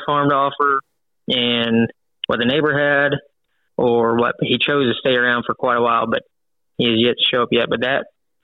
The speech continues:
that stand there, there are numerous, numerous mature bucks, and a lot of them are just stray bucks, uh, rut bucks. As I,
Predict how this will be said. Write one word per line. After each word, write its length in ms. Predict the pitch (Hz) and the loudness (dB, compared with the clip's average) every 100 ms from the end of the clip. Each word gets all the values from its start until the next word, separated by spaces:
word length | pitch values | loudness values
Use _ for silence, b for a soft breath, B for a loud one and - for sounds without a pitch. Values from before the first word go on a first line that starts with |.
| _ _ _ - | _ _ _ -4
that 160 | 135 - | -4 -2
stand 280 | 139 127 | -2 0
there, 200 | 127 123 120 | 0 0 0
there 320 | 131 123 120 | 0 2 0
are 60 | 117 | 0
numerous, 540 | 123 127 123 117 117 - - - _ _ _ _ | 0 2 0 0 -2 -4 -6 -8 _ _ _ _
numerous 320 | 143 143 123 113 | 0 2 0 -2
mature 300 | 135 - 135 | -2 -2 -2
bucks, 320 | 123 123 - - | 0 -2 -2 -4
and 220 | 123 113 B B B | -2 -2 B B B
a 40 | 147 | 0
lot 160 | 160 | 2
of 80 | 151 | 2
them 140 | 127 127 | 2 2
are 120 | 123 | 0
just 160 | 117 - - _ _ _ _ _ | 0 0 -2 _ _ _ _ _
stray 360 | - - 131 131 | -4 0 0 0
bucks, 380 | 131 131 135 - - _ - | 0 0 -2 -6 -14 _ -4
uh, 260 | 123 120 117 | 0 0 0
rut 240 | 131 135 | -2 0
bucks. 260 | 139 131 - | -2 -2 -2
As 80 | 123 | 0
I, 120 | 127 | 0